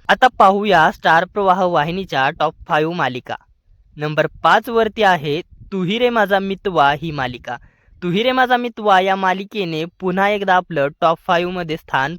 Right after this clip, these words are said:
पक्क केलं आहे. तू ही रे माझा मितवा या मालिकेला मिळालेला आहे तीन पॉइंट नऊचा टीआरपी.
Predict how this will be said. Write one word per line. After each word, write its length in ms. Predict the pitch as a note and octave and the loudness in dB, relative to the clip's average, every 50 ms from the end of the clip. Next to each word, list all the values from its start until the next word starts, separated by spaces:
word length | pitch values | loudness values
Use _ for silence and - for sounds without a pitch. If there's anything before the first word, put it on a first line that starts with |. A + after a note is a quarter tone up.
| - - | -8 -8
पक्क 240 | F3+ - _ - | -8 -8 _ -10
केलं 280 | D3+ C3+ C#3+ C#3 C3+ B2 | -10 -6 -6 -6 -4 -2
आहे. 220 | A#2+ B2+ C#3+ C3 - _ _ _ _ _ _ - | -4 -4 -6 -10 -16 _ _ _ _ _ _ 2
तू 80 | F#3+ | 4
ही 100 | F3+ G3 | 4 6
रे 120 | A3+ C4 B3+ | 6 4 6
माझा 260 | B3+ C4 B3 C4 B3 | 6 4 4 4 2
मितवा 440 | B3 B3 A3+ - A#3 A3+ G#3 E3+ E3+ | 0 -2 -4 -4 0 4 4 4 6
या 140 | E3+ E3 D#3+ | 4 2 2
मालिकेला 480 | E3+ E3 E3 F3 E3+ - G#3 F#3+ F#3+ | 2 0 0 0 -2 -4 -2 0 0
मिळालेला 460 | G3 G3 F#3 F3+ F3 F3+ F#3 F3+ E3+ E3 | 0 0 0 0 0 0 0 2 2 2
आहे 280 | E3+ E3+ D#3 D#3 D#3 E3+ - - - | 2 2 0 -2 -4 -4 -6 -12 -8
तीन 220 | G#3 G#3+ A3+ A#3+ | -8 -6 -4 -6
पॉइंट 380 | A#3+ - A3+ G3 F#3 F3+ F#3 F3+ | -4 -2 0 0 2 2 0 0
नऊचा 400 | F3 D#3+ D#3+ D3+ D3 - C#3+ D3+ | -2 -2 -2 -2 0 2 2 2
टीआरपी. 640 | E3+ F#3+ G#3 F#3+ D#3+ C#3 C3 B2 - _ - A#2+ | 0 -2 -2 0 2 2 2 0 -4 _ -16 -16